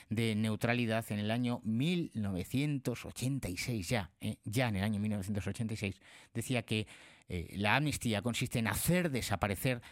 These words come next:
las consecuencias de un derecho anterior que se repudia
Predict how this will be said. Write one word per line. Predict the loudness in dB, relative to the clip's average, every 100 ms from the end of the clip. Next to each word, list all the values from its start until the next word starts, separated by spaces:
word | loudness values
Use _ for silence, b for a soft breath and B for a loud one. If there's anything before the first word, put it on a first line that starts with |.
| B
las | -2 -2 0
consecuencias | 0 0 0 0 0 -2 -2 -2 -4 -6
de | 0 2
un | 2 0 -2
derecho | 0 2 0 0 -2 -4 0
anterior | 2 2 2 2 4 2 0 B B B B B _ -2
que | 0 0 -2
se | 0 2
repudia | 2 2 2 2 2 0